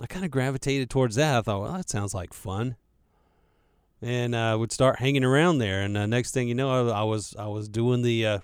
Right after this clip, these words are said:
I was doing the news. I was ripping and reading. They get the A P copy off the T V screen where they had this feed of, uh, A P news stories and kinda rewrite it for our own purposes.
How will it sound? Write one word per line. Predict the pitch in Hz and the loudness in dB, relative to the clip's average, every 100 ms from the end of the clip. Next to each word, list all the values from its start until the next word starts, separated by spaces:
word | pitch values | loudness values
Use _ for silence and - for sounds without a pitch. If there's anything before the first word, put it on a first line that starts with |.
| _ - | _ -8
I | 117 | -2
was | 127 | 2
doing | 135 143 | 4 6
the | 131 | 6
news. | 151 151 107 - | 8 8 6 -2
I | 107 | 0
was | 110 101 | 0 0
ripping | 120 143 139 | 0 0 2
and | 135 127 | 2 2
reading. | 127 90 80 - _ _ _ _ _ _ | 0 -2 -10 -18 _ _ _ _ _ _
They | 123 | 0
get | 139 135 | 2 2
the | |
A | 127 143 | 2 2
P | 139 147 | 2 -2
copy | - 147 135 143 131 | 0 0 2 2 0
off | 123 | 0
the | 113 | -4
T | - 143 | -4 -2
V | 127 135 | 0 -2
screen | - 135 135 135 127 | -2 -2 0 0 0
where | 117 | 0
they | 113 | 2
had | 123 | 0
this | 117 104 | -2 -6
feed | - 131 131 | -4 -2 0
of, | 117 101 | -2 -2
uh, | 107 101 | -4 -4
A | 117 | -4
P | 117 123 110 95 _ _ _ _ | -4 -4 -6 -8 _ _ _ _
news | 123 143 156 | 4 6 6
stories | - 135 120 120 135 113 | 2 0 2 2 2 -2
and | 104 | -2
kinda | 127 107 | -2 -2
rewrite | 101 117 120 113 104 | -2 0 2 2 0
it | 92 | -2
for | 110 | -2
our | 101 | 0
own | 104 104 | 0 0
purposes. | 110 117 123 - 92 101 | -2 -2 -4 -6 -8 -10